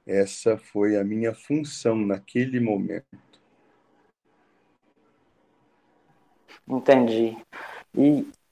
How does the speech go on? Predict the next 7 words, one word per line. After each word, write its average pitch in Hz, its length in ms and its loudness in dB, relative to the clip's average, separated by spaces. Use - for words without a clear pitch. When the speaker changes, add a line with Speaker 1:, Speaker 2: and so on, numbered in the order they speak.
Speaker 2:
eu 165 100 10
estaria 170 280 8
muito 175 220 2
errado 156 340 4
de 151 80 -10
falar 135 380 4
que 131 360 -6